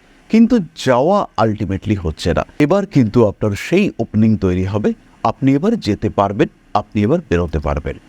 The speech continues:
বাধা, বিপত্তি, সমস্যা, অস্থিরতা, অশান্তি যাই আসুক না কেন, আপনার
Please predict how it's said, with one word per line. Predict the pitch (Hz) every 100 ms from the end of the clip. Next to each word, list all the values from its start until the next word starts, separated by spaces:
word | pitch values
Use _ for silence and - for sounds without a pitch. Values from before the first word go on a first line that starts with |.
| - 117
বাধা, | 131 151 175 180
বিপত্তি, | 127 117 135 - 180 180
সমস্যা, | - 98 104 - 135 135
অস্থিরতা, | - 92 - 107 101 120 139
অশান্তি | - 85 - 104 - 185 120 -
যাই | 135 190 -
আসুক | 123 - 107
না | 101 92
কেন, | 110 185 - _ - -
আপনার | 120 - 170